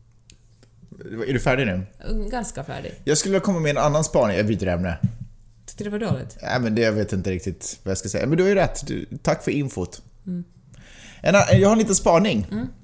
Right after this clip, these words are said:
Speaker 1: Eh, som handlar om, jag är väldigt fascinerad av det här individualistiska samhället som vi lever i. Hur vi verkligen har tappat känslan för våra medmänniskor.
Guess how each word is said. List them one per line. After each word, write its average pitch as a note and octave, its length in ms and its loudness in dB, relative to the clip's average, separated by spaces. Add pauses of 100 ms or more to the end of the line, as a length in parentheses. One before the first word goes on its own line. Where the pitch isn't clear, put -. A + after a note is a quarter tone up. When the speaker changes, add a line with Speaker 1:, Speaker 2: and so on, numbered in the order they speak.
(380)
Speaker 1:
Eh, B2 340 6
som C#3 200 2
handlar C3+ 580 2
om, A2 360 2
jag C#3 200 4
är A#2+ 40 4
väldigt A2 320 2
fascinerad A2 420 -2
av F2+ 120 0
det F#2 60 -2
här F2 400 0
individualistiska F#2 960 -2
samhället F2 380 -2
som E2 100 -6
vi E2+ 60 -4
lever E2 340 -4
i. D#2 80 -6
Hur F#2 140 -2
vi E2 400 -4
verkligen E2 1040 -4
har - 160 -12
tappat - 560 -6
känslan E2 480 -6
för D2 240 -6
våra D2+ 180 -4
medmänniskor. D#2 580 -8